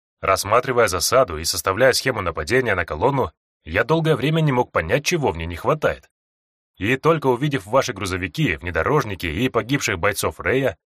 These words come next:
понял, что в ней было неправильного. В засаде боевиков Рона не хватало подлого удара в спину.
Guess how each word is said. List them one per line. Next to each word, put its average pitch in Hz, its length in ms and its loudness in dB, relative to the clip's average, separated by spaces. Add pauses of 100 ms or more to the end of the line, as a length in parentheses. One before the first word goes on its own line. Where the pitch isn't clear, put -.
(140)
понял, 156 340 2
что - 200 -2
в 147 60 -4
ней 160 120 2
было 98 220 -2
неправильного. 78 680 -2 (880)
В 78 120 -12
засаде 117 420 2
боевиков 95 540 0
Рона 107 320 2
не 110 100 -6
хватало 151 440 0
подлого 151 440 0
удара 92 380 2
в - 80 -4
спину. - 420 -4